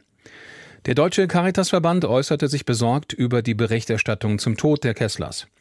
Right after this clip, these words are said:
Teilweise werde ihr Suizid idealisiert und erscheine fast durchweg als, durchweg als souveräne Entscheidung. Inwieweit er jedoch als Ausdruck von Ausweglosigkeit zu werten sei, gegen die das soziale Umwe-, Umfeld hätte etwas tun können,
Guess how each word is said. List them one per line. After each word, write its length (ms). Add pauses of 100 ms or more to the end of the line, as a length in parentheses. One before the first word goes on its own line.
(540)
Teilweise 720
werde 180
ihr 160
Suizid 420
idealisiert 760
und 120
erscheine 340
fast 420
durchweg 600
als, 440 (160)
durchweg 540
als 260
souveräne 540
Entscheidung. 520 (800)
Inwieweit 460
er 80
jedoch 380
als 220
Ausdruck 460
von 200
Ausweglosigkeit 960
zu 140
werten 280
sei, 300
gegen 340
die 120
das 180
soziale 460
Umwe-, 500
Umfeld 440
hätte 220
etwas 300
tun 280
können, 360